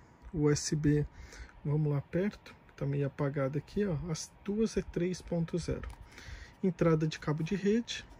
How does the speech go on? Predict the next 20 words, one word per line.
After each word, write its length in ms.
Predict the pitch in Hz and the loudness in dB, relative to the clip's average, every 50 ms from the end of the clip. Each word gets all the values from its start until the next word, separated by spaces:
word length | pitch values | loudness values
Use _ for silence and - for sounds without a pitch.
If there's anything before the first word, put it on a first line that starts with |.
| - - - - - - - | -20 -20 -20 -20 -18 -18 -12
saída 400 | - - - 165 151 147 156 151 | -4 0 2 4 4 4 4 2
H 140 | 151 160 | 4 4
D 100 | 151 165 | 4 4
M 280 | 165 170 175 185 208 233 | 6 6 6 6 6 4
I 60 | 247 - - - - - - - - - - | 2 0 -4 -8 -8 -6 -6 -6 -4 -2 0
e 220 | 214 214 226 220 - - - - - - | 2 4 4 2 2 -2 -10 -12 -10 -8
saída 420 | - - - 196 180 170 165 170 165 | -6 -4 0 2 2 2 2 2 2
V 160 | - 165 156 | 2 0 0
G 160 | - - 156 | 2 2 0
A. 100 | 123 117 - - - - - - - - - - - - - - - - - - - - - - - - - - - - - - - - - - - - - - - | 0 -2 -4 -8 -8 -8 -8 -8 -10 -16 -18 -18 -18 -18 -18 -18 -20 -18 -18 -16 -16 -16 -18 -8 -6 -6 -6 -6 -8 -14 -18 -20 -20 -20 -20 -20 -20 -20 -14 -4 0
E 280 | 214 196 202 208 202 - - | 2 4 4 2 0 -2 0
tem 240 | - 196 190 196 202 | 4 4 6 6 6
um 100 | 202 196 | 4 2
subwoofer 760 | - - - 208 185 196 214 202 175 170 170 - - 156 - | 2 0 -2 -2 0 2 2 4 4 4 4 2 2 0 0
também 320 | - - 156 147 147 147 131 | 0 0 2 2 2 2 2
aqui, 260 | - - - - 151 | 0 -4 -6 -6 -6
ó. 40 | - - - - - - - - - - - - - - - - - - - - - - - - - - - - - - - - - - - - - - - - - - - - - - - - - - - - - | -6 -8 -12 -16 -16 -16 -20 -20 -20 -20 -20 -20 -20 -20 -20 -20 -20 -20 -20 -20 -20 -20 -20 -20 -20 -20 -20 -20 -20 -20 -20 -20 -20 -20 -20 -20 -20 -20 -16 -16 -16 -16 -16 -16 -16 -14 -14 -14 -14 -16 -20 -20 -6
Então, 320 | - - 160 156 170 170 - - - - - | 0 2 4 4 4 2 0 -4 -12 -20 -4
tá 100 | - 175 | -2 -2
aqui 380 | 170 - - - 180 175 175 | -2 0 -2 0 2 2 2